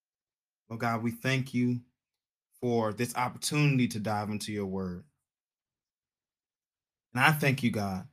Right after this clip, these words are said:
I thank you, God, for putting this message on my heart, that I would finish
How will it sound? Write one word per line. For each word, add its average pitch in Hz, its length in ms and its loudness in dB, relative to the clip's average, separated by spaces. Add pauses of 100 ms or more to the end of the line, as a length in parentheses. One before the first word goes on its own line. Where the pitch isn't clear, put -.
(1500)
I 120 40 -8
thank 127 260 -2
you, 131 80 2
God, 117 320 2
for 104 540 -2 (200)
putting 139 360 2
this 117 200 2
message 117 340 0
on 110 120 0
my 104 180 0
heart, 98 340 -8 (2000)
that 117 260 -2 (440)
I 120 120 4
would 120 360 4 (1040)
finish 147 520 4